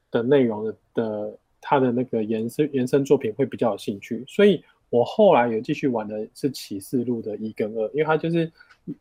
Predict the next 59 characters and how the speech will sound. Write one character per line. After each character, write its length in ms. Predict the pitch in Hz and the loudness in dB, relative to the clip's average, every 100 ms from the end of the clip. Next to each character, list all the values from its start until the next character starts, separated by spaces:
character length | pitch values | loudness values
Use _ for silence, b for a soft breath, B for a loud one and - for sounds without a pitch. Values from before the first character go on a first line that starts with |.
| _ | _
第， 300 | 175 156 143 | 2 2 2
最 180 | - 185 | 2 4
早 160 | 135 113 | 4 4
的 80 | |
恶 40 | 143 | 2
灵 120 | 131 | 0
古 80 | 123 | 0
堡 140 | 117 | -2
的 100 | 113 | -4
男 220 | 110 120 | -4 -2
女， 160 | 127 113 131 | -2 -4 0
男 180 | 139 | 0
女， 140 | 139 123 | 0 2
男 160 | 139 151 | 2 2
女 80 | |
主 160 | 131 123 | 2 0
角 220 | 127 104 | 0 0
加 220 | - 127 | 0 -2
上 260 | 131 139 131 | 0 0 0
里 80 | 107 | 0
面 160 | 127 | -2
的 80 | 123 | -2
其 180 | 117 113 | -4 -6
中 260 | 110 131 127 | -2 -2 -2
一 100 | 120 | -2
个 100 | 117 | -2
队 220 | - 151 | 4 4
员 240 | 120 104 107 | 4 -2 -6
的 220 | 110 107 _ _ - | -8 -10 _ _ 0
故 160 | 180 139 | 2 4
事 160 | - | 2
的 100 | 117 | -2
延 220 | 101 98 98 101 _ | -2 -6 -10 -18 _
续。 320 | - - 107 104 _ _ _ | -14 -12 -12 -14 _ _ _
然 120 | - 190 | 4 6
后 100 | 214 | 6
到 240 | 240 214 | 6 6
了 60 | 170 | 4
七 340 | - - 180 | -2 -4 0
跟 220 | 180 175 | 2 4
八 160 | 175 165 | 4 4
的 80 | 147 | 4
时 100 | 151 | 6
候， 240 | 151 147 _ _ _ | 6 4 _ _ _
其 120 | - | -2
实 120 | 180 | -2
七 240 | 180 - 190 | -2 0 4
代 180 | 196 185 | 4 4
那 100 | 180 | 2
时 140 | 170 | 2
候 80 | 165 | 2
他 160 | 160 147 | 2 -2
一 100 | 180 | -2
开 180 | - 170 | 0 0
始 140 | 123 | 0
第 180 | 143 135 | 2 0
一 40 | |
句 180 | 135 131 | 2 0
话， 340 | 131 131 120 | 2 0 -2